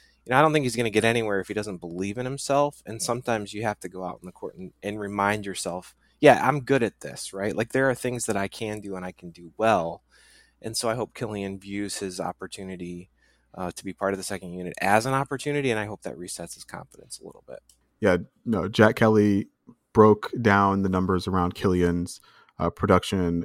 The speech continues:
Speaker 2: coming as a bench player, uh, much better than you and I did. Check out that article. Um,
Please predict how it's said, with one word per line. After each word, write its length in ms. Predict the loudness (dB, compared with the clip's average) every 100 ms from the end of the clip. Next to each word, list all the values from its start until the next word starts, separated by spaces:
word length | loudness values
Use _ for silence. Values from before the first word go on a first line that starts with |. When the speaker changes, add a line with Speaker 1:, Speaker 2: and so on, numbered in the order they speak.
| -6
Speaker 2:
coming 280 | -4 -2 0
as 140 | -2
a 60 | -2
bench 220 | -2 -4
player, 400 | -2 0 2 0 _ _ _ -8
uh, 120 | -4
much 240 | 0 0 0
better 200 | 2 2
than 160 | 2
you 100 | 2
and 80 | 2
I 140 | 0 0
did. 400 | 0 0 -2 -8 _ _ -6
Check 240 | -4 0
out 140 | 0 0
that 120 | 0
article. 500 | 0 0 -2 -4 -6 _ _ _ -6
Um, 460 | -2 -2 -4 -8